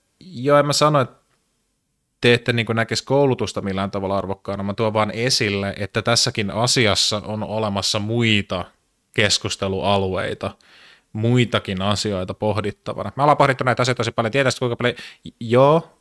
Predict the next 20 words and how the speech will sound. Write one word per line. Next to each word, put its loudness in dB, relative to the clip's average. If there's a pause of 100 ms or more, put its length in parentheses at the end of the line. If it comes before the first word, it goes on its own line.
ihan -2
varmasti, 0
mut -6
mä -4
niinku -4
vaan 4
liikun 0
sen 0
perusteella, 0
että -6
mitä -8
mä -4
niinku -6
tässä 0
videossa 0
pystyn -6
havaitsemaan -2
ja -4
kuulemaan -2
teiltä 2